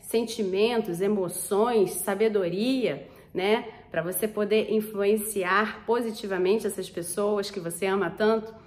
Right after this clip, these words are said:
né? E pra que elas não vejam mais aquela mulher arrancando os cabelos, com raiva, chateada, aborrecida, dizendo que ninguém pensa nela, que não sei o quê. Quando ninguém pensa em você, é porque tá faltando primeiro você pensar em você.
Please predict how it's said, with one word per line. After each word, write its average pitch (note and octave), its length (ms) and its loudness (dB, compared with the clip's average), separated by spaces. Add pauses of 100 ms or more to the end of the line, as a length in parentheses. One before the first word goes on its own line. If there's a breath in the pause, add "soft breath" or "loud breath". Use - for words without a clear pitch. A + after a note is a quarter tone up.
(280 loud breath)
né? - 400 0
E F3+ 60 -6
pra F#3+ 140 0
que - 120 -4
elas G#3 200 2
não A#3+ 160 -2
vejam G#3 340 2
mais F#3 200 -2
aquela F#3 200 -2
mulher F#3 260 0
arrancando F#3 440 4
os - 80 -4
cabelos, A3 460 6 (400 loud breath)
com G3+ 80 6
raiva, G#3+ 580 4 (280)
chateada, A#3 800 6 (200 loud breath)
aborrecida, G#3+ 920 4 (200 loud breath)
dizendo C4 240 4
que C#4 80 0
ninguém B3+ 200 2
pensa A3 200 0
nela, A#3+ 580 6 (180 loud breath)
que C#4+ 80 -2
não B3+ 80 2
sei A#3 120 0
o A3 40 -2
quê. C#4 680 2
Quando B3 160 -2
ninguém B3+ 380 2
pensa C4 260 -2
em - 20 4
você, G3 300 -2
é A3 60 2
porque A3 180 -6
tá A3 120 -4
faltando G#3+ 340 0
primeiro G3+ 360 -2
você G3+ 140 -8
pensar F#3 340 -4
em F3 80 -6
você. - 380 -10